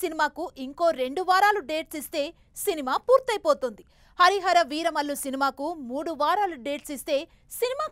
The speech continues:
కంప్లీట్ అవుతుంది. ఓజీ సినిమా సెప్టెంబర్లో రిలీజ్ చేస్తామని డేట్ కూడా ప్రకటించారు. కానీ పవన్ డేట్స్ ఇవ్వకపోవటంతో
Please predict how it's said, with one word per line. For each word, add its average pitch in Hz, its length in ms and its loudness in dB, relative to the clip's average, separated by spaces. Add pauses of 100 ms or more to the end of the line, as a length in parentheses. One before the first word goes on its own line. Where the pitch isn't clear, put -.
(100)
కంప్లీట్ 427 400 0
అవుతుంది. 262 320 -8 (360)
ఓజీ 381 300 4 (100)
సినిమా 311 240 -4 (140)
సెప్టెంబర్లో 277 560 -2 (140)
రిలీజ్ 269 320 -8
చేస్తామని 262 480 -4 (200)
డేట్ 285 320 -4
కూడా 247 200 -2 (100)
ప్రకటించారు. 427 640 -4 (220)
కానీ 370 240 2 (640)
పవన్ 494 340 8 (120)
డేట్స్ 339 340 -2
ఇవ్వకపోవటంతో 285 640 0